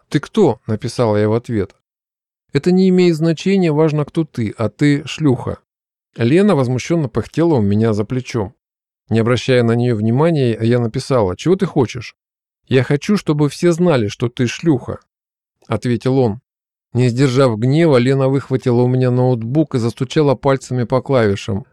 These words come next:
«Я знаю, кто ты. Ты придурок и трус. Прячешься под чужим именем, потому что боишься. Трус, отвали от моей подруги. Если ты думаешь, что тебя найти нельзя, то ты дурак».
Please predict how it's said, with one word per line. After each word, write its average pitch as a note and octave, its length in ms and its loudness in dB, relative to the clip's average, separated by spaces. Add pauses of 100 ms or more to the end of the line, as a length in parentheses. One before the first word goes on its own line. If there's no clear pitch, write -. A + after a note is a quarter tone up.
(160)
«Я C3+ 220 2
знаю, F3 300 0
кто E3 280 2
ты. - 180 -8
Ты A#2+ 160 -4
придурок C#3+ 560 0
и D#3+ 40 -4
трус. D3+ 460 -2
Прячешься D#3 480 -4
под D3 200 -6
чужим D#3 380 -4
именем, A#2 500 -2
потому C3 280 -4
что C3+ 300 -6
боишься. B2+ 640 -2 (200)
Трус, D#3 440 0
отвали E3+ 400 0
от D#3 140 -2
моей D#3 180 -2
подруги. C#3+ 720 -2
Если A2+ 260 -4
ты C3 140 -2
думаешь, B2+ 400 0
что - 160 -8
тебя A#2 320 -2
найти A2+ 300 -2
нельзя, B2 400 0
то B2 160 -8
ты C#3+ 220 -4
дурак». A2+ 540 -2